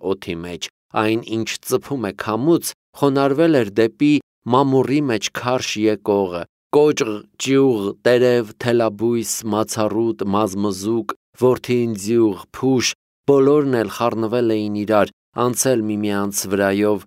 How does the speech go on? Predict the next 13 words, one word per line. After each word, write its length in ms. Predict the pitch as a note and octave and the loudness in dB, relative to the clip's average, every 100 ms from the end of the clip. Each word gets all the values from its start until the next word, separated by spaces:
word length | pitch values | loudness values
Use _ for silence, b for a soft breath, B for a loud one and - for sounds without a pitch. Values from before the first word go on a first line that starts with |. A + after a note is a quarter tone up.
| b | b
գրկախառնվել, 1300 | C#3 B2 A#2+ A2+ - G#2+ G2 G#2 G2 G#2 C#3 B2 G2 | 0 0 0 -2 -2 -4 -4 -4 -4 0 2 2 -2
խճճվել։ 800 | B - - G#2+ G2 F#2+ F2 D2 C#2+ - _ _ _ _ _ _ _ _ - | B -12 -8 -8 -6 -8 -8 -10 -16 -20 _ _ _ _ _ _ _ _ -2
Բուսականությունը 960 | C3+ - B2+ D3+ D3+ D#3+ - G3 D#3 C#3 _ | 0 0 0 0 0 -2 0 2 2 0 _
սեղմ 480 | - D#3 D3+ C#3 C3+ | -4 2 2 0 -4
ու 20 | |
խոր 300 | - D#3 D3 | -2 0 0
գրկախառնումով 1040 | B2 - B2 A2 A#2 A2 A2+ A#2 D3 C3+ | -2 -2 -6 -4 -2 -2 -2 -2 -2 2
այդ 240 | A2+ G#2 C3 | 0 0 -6
երեք 560 | A2+ A2+ A#2 D3+ - | 0 2 4 0 -2
հարյուր 340 | A2 G2+ B2+ C3+ | -4 0 0 -2
քառակուսի 600 | A2 G2+ G2+ A2+ - C3+ | -4 -4 -4 -6 -2 0
ոտնաչափի 720 | A2 G#2 G#2 G2 G#2 G#2 G2+ | 0 0 -4 -4 -6 -4 -2
վրա 260 | G#2 D3 | 2 2